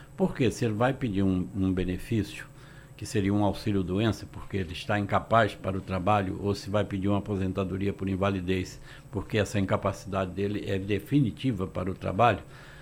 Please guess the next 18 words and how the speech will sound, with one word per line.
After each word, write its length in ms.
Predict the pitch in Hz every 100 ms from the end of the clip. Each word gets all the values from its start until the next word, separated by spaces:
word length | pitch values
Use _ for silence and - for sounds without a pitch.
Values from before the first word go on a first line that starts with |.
| -
mas 560 | - 117 120 151 147 - -
ele 140 | 131
deverá 680 | 110 135 208 185 170 98 110
levar 600 | 107 127 92 90 113 -
para 220 | - 104 98
a 20 |
perícia, 500 | - 95 127 - 107
quanto 400 | - 156 196 -
mais 260 | 135 135 120
documentado 760 | 135 135 131 117 98 98 98
ele 140 | 98 95
estiver 500 | - 101 98 107 -
com 300 | 101 95 85 - - - -
laudos, 880 | 101 101 107 101 92 87 90 - - - -
com 180 | 107 98
exames, 1000 | 98 92 78 107 117 113 101 95 - - - - - -
eh, 240 | 107 101
mais 880 | - 101 110 127 170 170 - - -